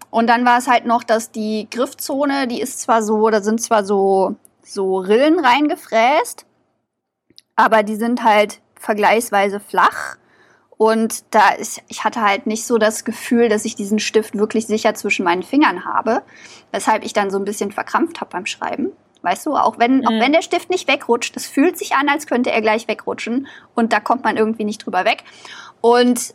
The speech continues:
Speaker 1: ähm, das ist aber ein Problem, das ich auch bei meinem, meinem, bei meinem Füller hatte, weil der hat auch nur so eine glatte, glatte Plastikgriffzone. Und da habe ich halt Glitzernagellack drauf gemacht.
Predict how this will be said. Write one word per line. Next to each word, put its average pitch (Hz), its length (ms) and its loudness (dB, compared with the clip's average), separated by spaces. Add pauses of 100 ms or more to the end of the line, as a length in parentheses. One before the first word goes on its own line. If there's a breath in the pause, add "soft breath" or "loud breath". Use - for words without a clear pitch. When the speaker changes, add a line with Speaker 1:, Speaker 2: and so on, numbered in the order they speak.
(100)
Speaker 1:
ähm, 214 260 2
das 226 180 0
ist - 140 -4
aber 226 280 4
ein 220 140 -2
Problem, 233 480 2
das 214 200 0
ich - 200 -6
auch - 140 -2
bei 202 140 0
meinem, 185 400 0
meinem, 180 220 2
bei 180 140 0
meinem 180 240 2
Füller 277 340 2
hatte, 302 300 2
weil 185 140 2
der 208 80 -4
hat 196 120 -4
auch 220 80 -6
nur 233 140 -4
so 226 100 -4
eine 226 160 0
glatte, 226 600 2 (160)
glatte 226 260 2
Plastikgriffzone. 277 1500 -2 (380 loud breath)
Und 220 80 2
da 240 80 4
habe 254 100 0
ich 262 120 -4
halt 247 180 2
Glitzernagellack 269 720 0
drauf - 260 -14
gemacht. - 420 -16